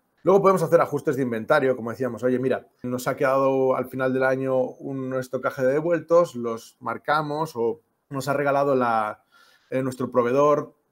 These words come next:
X productos para probar, bueno, pues hacemos el ajuste de inventario de cuántos quedan. O bueno, o tengo que, que he decidido regalar estos tres como muestra para nuevos proveedores que pueden surgir,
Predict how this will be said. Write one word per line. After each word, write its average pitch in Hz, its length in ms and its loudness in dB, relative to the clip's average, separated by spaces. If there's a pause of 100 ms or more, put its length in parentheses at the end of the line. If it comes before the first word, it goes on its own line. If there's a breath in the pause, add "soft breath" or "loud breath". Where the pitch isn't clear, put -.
(160)
X 135 260 -8
productos 131 380 -4
para 120 240 -4
probar, 151 480 2
bueno, 113 180 -10
pues - 180 -12
hacemos 123 360 -12
el 127 40 -4
ajuste 120 300 -10
de 127 60 -4
inventario 131 580 -4 (500 soft breath)
de 110 140 -12
cuántos 120 320 -4
quedan. 110 340 -4
O 123 120 -2
bueno, 127 260 -2
o 117 100 -6
tengo 123 240 -6
que, 120 640 0 (220)
que - 100 -10
he 143 140 -4
decidido 143 360 0
regalar 131 340 0
estos 135 320 -10
tres 143 260 -4
como 120 220 -10
muestra 135 600 -6
para 117 180 -4
nuevos 127 300 -2
proveedores 127 540 2
que 120 100 -12
pueden 131 300 -2
surgir, 180 480 -2